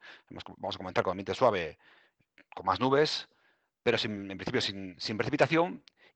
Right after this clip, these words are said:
y luego, conforme avance el día, a partir de las horas centrales de la jornada, notaremos que la situación comienza a cambiar, empieza a instabil-, empieza a cubrirse el cielo de, de nubes, cada vez más grises,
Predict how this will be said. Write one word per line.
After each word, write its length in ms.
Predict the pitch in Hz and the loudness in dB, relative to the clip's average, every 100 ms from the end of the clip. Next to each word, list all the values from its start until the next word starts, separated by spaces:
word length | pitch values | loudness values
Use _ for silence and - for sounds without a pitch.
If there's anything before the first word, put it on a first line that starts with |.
| - | -4
y 120 | 127 | 2
luego, 180 | 151 135 | 4 4
conforme 400 | 101 - 156 117 | 0 -2 -2 0
avance 200 | 143 151 | 0 -2
el 100 | 143 | -2
día, 320 | 151 170 180 | -4 -4 -8
a 60 | _ | _
partir 240 | - 104 | -14 -8
de 80 | 95 | -6
las 260 | 90 90 | -6 -4
horas 140 | 110 95 | -6 -6
centrales 240 | 98 104 | -6 -4
de 20 | |
la 80 | 101 | -2
jornada, 440 | 110 120 123 143 - - - _ | 0 2 4 2 0 -12 -20 _
notaremos 320 | - 101 113 | -4 -2 0
que 60 | 101 | -2
la 60 | |
situación 280 | 95 113 110 | -4 -2 -4
comienza 260 | 90 117 117 | -2 0 2
a 40 | |
cambiar, 460 | 92 92 110 135 - _ _ - - _ _ | 0 2 4 4 2 _ _ -20 -20 _ _
empieza 340 | - 95 104 90 | -16 -4 0 0
a 60 | |
instabil-, 320 | 90 92 95 _ | -2 -8 -12 _
empieza 360 | 90 90 95 107 | -12 -10 -2 0
a 20 | |
cubrirse 320 | 104 120 110 | 2 2 2
el 80 | 92 | 2
cielo 200 | 120 98 | 2 2
de, 380 | 92 82 - - _ _ - | 0 -4 -6 -16 _ _ -4
de 100 | 110 | 2
nubes, 480 | 156 185 175 - - | 6 6 6 4 -2
cada 160 | 85 110 | -2 0
vez 80 | |
más 120 | 110 104 | 0 2
grises, 520 | 156 165 175 165 | 2 4 2 0